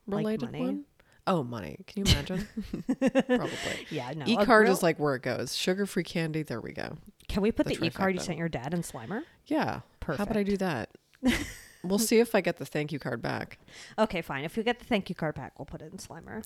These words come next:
Speaker 2: It was beautiful this year. I think it was a cat driving a car. Like, shout out to One Two Three Greetings. Are we low end?
Speaker 1: Do we need to listen all summer long?
Speaker 2: Okay.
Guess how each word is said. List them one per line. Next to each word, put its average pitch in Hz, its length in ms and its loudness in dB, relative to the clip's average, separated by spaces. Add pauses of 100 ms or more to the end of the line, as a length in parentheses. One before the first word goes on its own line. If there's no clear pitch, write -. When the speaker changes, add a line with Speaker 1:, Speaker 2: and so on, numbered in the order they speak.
Speaker 2:
It 160 60 -2
was 156 140 0
beautiful - 400 -10
this - 160 -10
year. - 200 -10 (1040)
I - 20 -4
think 190 220 -4
it - 20 -4
was 349 160 0
a 156 60 0
cat - 400 -8
driving 151 340 -2
a - 40 -10
car. 226 340 -4 (500)
Like, 143 260 -4 (240)
shout 175 300 4
out 196 120 4
to 160 120 0
One 139 160 2
Two 127 80 -6
Three 117 120 -2
Greetings. - 540 -6 (640)
Are 185 140 2
we 247 120 4
low 196 300 4
end? 170 380 -4
Speaker 1:
Do 175 100 -6
we 170 80 -4
need 165 140 -4
to 160 80 -8
listen 170 280 -10
all 151 160 -8
summer 151 260 -12
long? 135 360 -10 (840)
Speaker 2:
Okay. 165 180 -10